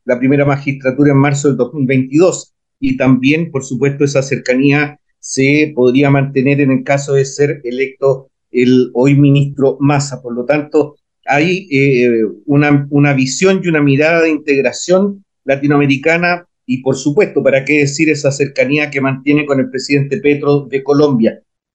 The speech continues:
En el plano de los últimos acontecimientos internacionales que han revestido un carácter, em, global, como es la agresión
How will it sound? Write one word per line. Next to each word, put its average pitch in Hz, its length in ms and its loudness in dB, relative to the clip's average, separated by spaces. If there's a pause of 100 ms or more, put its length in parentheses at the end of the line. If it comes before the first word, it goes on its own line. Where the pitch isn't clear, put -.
(120)
En 147 160 2
el 143 240 0
plano 196 400 2
de 151 80 4
los 143 160 4
últimos 214 880 0
acontecimientos 147 1040 0
internacionales 131 1160 0 (380)
que 151 580 0
han 143 460 2
revestido 147 840 2
un 143 320 0
carácter, 147 580 -2
em, 123 340 -2 (200)
global, 143 640 2 (200)
como 123 280 0
es 147 480 -2
la 120 540 0
agresión 139 880 0